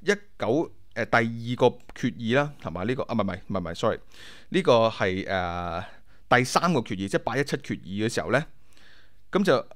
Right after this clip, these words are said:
呃，就，呃，Ronald Reagan 呢，就簽呢，呢壇嘢嘅。噉嗰時呢，就加多個備忘錄，呢句，呢句呢，嗱，後尾就刮返出嚟㗎喇。嗱，喺一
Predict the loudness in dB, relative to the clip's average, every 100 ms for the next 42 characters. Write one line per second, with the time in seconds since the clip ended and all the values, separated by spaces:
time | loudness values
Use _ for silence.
0 | -10 -4 2 2 0 -2 2 4 4 4
1 | 4 2 -2 0 0 -2 -4 -4 -2 -2
2 | -4 -6 -6 -10 -12 -12 -14 -16 -2 4
3 | 6 6 2 -2 -2 -2 0 0 -2 -4
4 | -8 -10 -4 -2 -2 -6 -18 -18 -18 -12
5 | -10 2 2 4 4 6 6 6 2 -10
6 | -4 0 2 4 4 4 0 -2 -6 -4
7 | -6 -6 -12 -12 -18 -18 -18 -18 -18 -18
8 | -18 -2 0 0 0 4 4